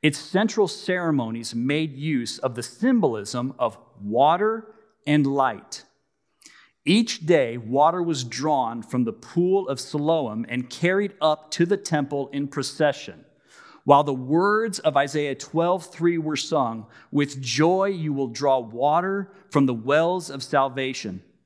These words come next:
The prophecy of Zechariah fourteen eight, that on that day living waters would flow out of Jerusalem, was recalled.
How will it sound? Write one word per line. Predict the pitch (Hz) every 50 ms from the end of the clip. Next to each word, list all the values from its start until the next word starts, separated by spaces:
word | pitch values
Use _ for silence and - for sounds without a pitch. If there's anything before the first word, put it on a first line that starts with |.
| _ _ _ _ _ _ _ _ _ _ _ - _ _ _ - - _ _ _ -
The | 135
prophecy | 131 - - - 180 190 208 214 - 214 196 - - 202 180 156
of | 139 123
Zechariah | 123 156 156 - 170 151 143 139 143 143 127
fourteen | 120 - - - - 156 170 165 165 - - - 170 156 156 143 - -
eight, | 127 123 123 123 120 - -
that | 117 113 - - - - -
on | 165 180 190 208 214 208 208 202 170 131 127
that | 131 147 151 160 170 165 - - 120 127 123
day | 131 139 139 135 123 120 110 107 101
living | 95 110 120 131 151 175 214 220 220 226 214 190
waters | 170 170 165 156 151 143 127 123 120 - -
would | 127 120 -
flow | - - - - 160 170 160 156 147 - - -
out | 135 147 175 196 214 202
of | 185 160
Jerusalem, | 139 165 165 156 151 147 - - 135 123 117 117
was | 113 113 104 113
recalled. | 110 107 - - 113 107 98 95 87 -